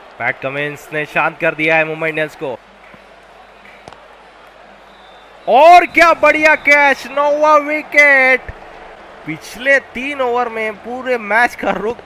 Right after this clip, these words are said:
पलट दिया हैदराबाद ने, और अभी नहीं जीत सकते हम। फिर एक बार विफल प्रयास दो सौ अठहत्तर चेस करने का हमारी ओर से भी।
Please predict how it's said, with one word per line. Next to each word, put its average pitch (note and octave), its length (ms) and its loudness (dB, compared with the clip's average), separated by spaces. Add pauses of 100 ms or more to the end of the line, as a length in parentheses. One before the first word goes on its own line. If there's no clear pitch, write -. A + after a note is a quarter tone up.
(100)
पलट A3+ 260 -2
दिया A3 280 -2
हैदराबाद F#3+ 520 -2
ने, F3+ 140 -8
और F3 160 -4
अभी E3+ 220 -8
नहीं D#3 240 -4
जीत D3+ 180 -10
सकते D3+ 340 -8
हम। C3+ 340 -6 (420)
फिर D3+ 140 -6
एक C#3+ 180 -6
बार C#3+ 180 -2
विफल C3+ 340 -6
प्रयास C#3 580 -4
दो C3+ 100 -12
सौ D3 140 -12
अठहत्तर C#3 420 -12
चेस D3+ 260 -12
करने C#3+ 300 -8
का C#3 120 -4
हमारी C#3 300 -4
ओर C3+ 140 -8
से B2+ 180 -10
भी। B2+ 180 -10